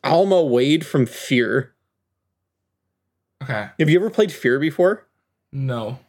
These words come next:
Speaker 1: So Fear is basically a game. I'm gonna give you the, uh, Fear is basically just, like, you're a swat team for the paranormal. And Alma Wade is this little girl who you're, like, trying to find.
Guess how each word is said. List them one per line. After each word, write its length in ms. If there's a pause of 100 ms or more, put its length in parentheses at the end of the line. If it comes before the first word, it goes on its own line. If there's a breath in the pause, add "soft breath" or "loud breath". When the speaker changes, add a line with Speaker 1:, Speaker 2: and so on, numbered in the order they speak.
(360)
Speaker 1:
So 240
Fear 360
is 160
basically 560
a 60
game. 460
I'm 120
gonna 140
give 140
you 140
the, 180
uh, 200 (260)
Fear 320
is 120
basically 460
just, 180
like, 320 (840)
you're 200
a 40
swat 460
team 260
for 100
the 100
paranormal. 1000 (920)
And 260
Alma 300
Wade 640
is 480 (100)
this 320
little 400
girl 640 (840)
who 80
you're, 240
like, 260
trying 400
to 120
find. 640